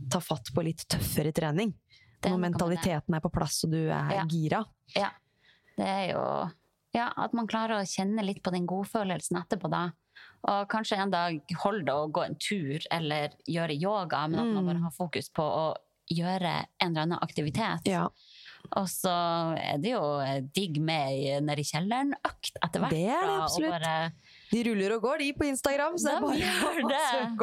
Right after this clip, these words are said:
Speaker 1: opp Nede i kjelleren.
Speaker 2: Der er du god, Lotte.
Speaker 1: Med Hanna og Lotte, så finner du masse
Speaker 2: Ja.
Speaker 1: inspo.
Speaker 2: Ja, til
Speaker 1: Mm.
Speaker 2: sånne kjappe quick fix-økter
Speaker 1: Ja.
Speaker 2: som bare svir litt der og da, men som bare er så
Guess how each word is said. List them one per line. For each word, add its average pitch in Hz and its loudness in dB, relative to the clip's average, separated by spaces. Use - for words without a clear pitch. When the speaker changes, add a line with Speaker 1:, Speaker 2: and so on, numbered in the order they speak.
Speaker 1:
opp 240 -6
Nede 220 2
i 240 0
kjelleren. 233 0
Speaker 2:
Der 226 4
er 320 -4
du 339 0
god, 320 2
Lotte. 233 2
Speaker 1:
Med 269 2
Hanna 208 2
og 208 2
Lotte, 233 0
så 240 0
finner 214 2
du 247 2
masse 226 0
Speaker 2:
Ja. 220 2
Speaker 1:
inspo. 226 0
Speaker 2:
Ja, 208 0
til 220 0
Speaker 1:
Mm. 208 0
Speaker 2:
sånne 190 0
kjappe 175 -2
quick - -4
fix-økter 202 0
Speaker 1:
Ja. 156 0
Speaker 2:
som 170 -2
bare 156 0
svir 320 -2
litt 381 -4
der 269 2
og 240 -2
da, 285 2
men 254 0
som 220 -2
bare 233 0
er 233 2
så 185 -2